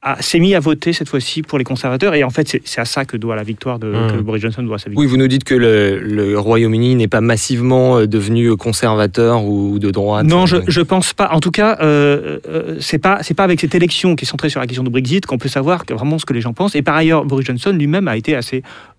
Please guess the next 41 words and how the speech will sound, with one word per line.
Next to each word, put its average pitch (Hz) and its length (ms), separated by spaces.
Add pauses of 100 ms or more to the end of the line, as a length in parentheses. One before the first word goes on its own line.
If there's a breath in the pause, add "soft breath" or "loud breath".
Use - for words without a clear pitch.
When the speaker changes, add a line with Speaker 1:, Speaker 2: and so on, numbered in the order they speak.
(140)
Speaker 1:
euh, 117 200
enfin, 113 240 (260 loud breath)
il - 100
a 120 60
été 120 100
assez 143 220
malin 151 380
pour, 160 360
euh, 120 360
pour 120 180
vraiment 151 480
axer 135 300
sa 139 100
campagne 135 300
sur 123 160
la 117 80
question 120 240
du 120 80
Brexit 110 340
et - 20
non 123 140
pas, 156 240 (340 loud breath)
euh, 123 240
forcément 135 560
sur, 147 380
euh, 113 220
sur 117 200
des 110 120
questions. 139 420
En 123 40
tout 117 100
cas, 151 160 (240 loud breath)
il 127 80
a 120 60
pas 175 260
un 147 40
programme 135 720
qui - 80
est 127 60
un 117 40
programme 127 460